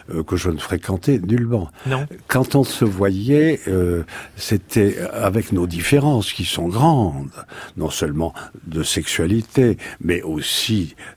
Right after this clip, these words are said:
Speaker 1: de religion, puisque c'est un protestant et je suis un catholique.
Speaker 2: D'âge.
Speaker 1: Ça n'avait aucune importance. Qu'est-ce qui, qu'est-ce qu'on faisait ? Et c'était pour ça que c'était intéressant,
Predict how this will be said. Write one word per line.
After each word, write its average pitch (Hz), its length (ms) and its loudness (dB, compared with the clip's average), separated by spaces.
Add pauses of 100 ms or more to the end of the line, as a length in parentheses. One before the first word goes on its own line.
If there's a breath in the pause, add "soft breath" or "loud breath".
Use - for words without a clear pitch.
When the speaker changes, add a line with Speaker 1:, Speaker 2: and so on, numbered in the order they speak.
(120)
Speaker 1:
de 85 320 2
religion, 117 720 2
puisque - 260 -6
c'est - 240 -4
un 82 80 -2
protestant 78 680 -4
et 73 180 -10
je 69 60 -10
suis - 200 -10
un 76 80 -8
catholique. 143 460 2 (260 loud breath)
Speaker 2:
D'âge. 127 260 2
Speaker 1:
Ça 139 140 2
n'avait 120 240 4
aucune 156 880 2
importance. 101 880 -2 (480 loud breath)
Qu'est-ce 98 320 2
qui, 80 120 -6 (200)
qu'est-ce - 260 2
qu'on 87 180 -4
faisait ? 90 500 0
Et 82 60 -4
c'était 90 360 0
pour 92 240 -6
ça 117 160 0
que - 80 -10
c'était 87 240 -2
intéressant, 85 640 -2